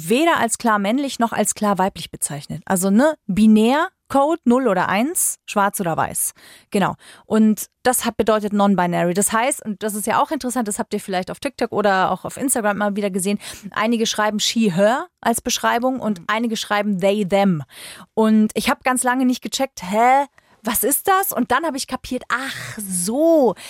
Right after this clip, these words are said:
Speaker 1: Und Harry Styles finde ich deswegen so geil, weil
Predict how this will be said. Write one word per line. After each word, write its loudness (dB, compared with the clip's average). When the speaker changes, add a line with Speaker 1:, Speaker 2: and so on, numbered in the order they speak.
Speaker 1:
Und 4
Harry 0
Styles -2
finde 0
ich -4
deswegen -2
so -4
geil, 2
weil 2